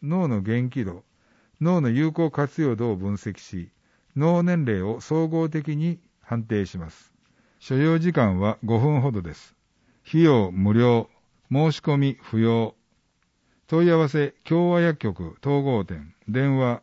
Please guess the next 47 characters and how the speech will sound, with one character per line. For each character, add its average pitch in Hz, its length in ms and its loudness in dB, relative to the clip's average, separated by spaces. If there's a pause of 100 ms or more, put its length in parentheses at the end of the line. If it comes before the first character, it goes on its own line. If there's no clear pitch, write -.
零 165 360 0
五 151 320 2
六 95 380 -2
一 110 420 -6 (160)
五 143 280 0
六 131 280 -2
の 80 180 -12 (160)
三 160 320 -2
七 120 380 0
零 101 260 0
零。 87 320 -6 (920)
目 120 100 0
指 175 200 2
せ 147 160 0
元 135 260 0
気 104 160 -4
に 90 100 -4
百 80 220 -12
歳。 104 280 -6 (560)
健 165 200 2
康 160 260 2
た 151 160 -2
ま 139 100 0
り 135 120 0
場。 127 240 -2 (960)
ア 151 100 0
イ 165 120 2
デ 160 80 0
ィ 139 120 4
ー 104 40 -2
三 160 260 0
七 151 240 0
三 107 300 -2
二。 82 260 -4 (540)
地 233 180 0
域 165 180 0
の 113 140 2
皆 117 240 0
さ 113 160 -4
ん 90 100 -6
と 101 280 -12 (140)
身 113 160 -2
近 156 220 -2
な 151 240 -2 (480)
場 139 140 -2
所 147 160 -2
で 139 180 -2